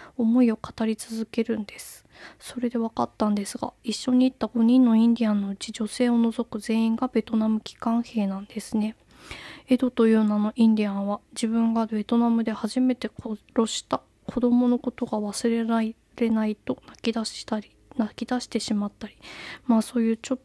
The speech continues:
と一種異様な状態になる。それは僕にと、にもとても不思議な、でも切実な体験でした。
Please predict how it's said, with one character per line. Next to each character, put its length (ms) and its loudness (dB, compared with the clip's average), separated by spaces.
と 160 -6
一 340 -8
種 140 -2
異 120 2
様 200 6
な 140 2
状 180 0
態 220 -2
に 80 0
な 80 -2
る。 160 -14
そ 160 -2
れ 80 0
は 160 0
僕 300 0
に 160 2
と、 180 -12
に 300 2
も 220 4
と 100 -4
て 160 0
も 160 6
不 100 -8
思 240 -4
議 80 -2
な、 140 -4
で 80 4
も 120 2
切 380 -4
実 280 -2
な 120 0
体 240 -2
験 260 -2
で 120 -6
し 80 -12
た。 120 -8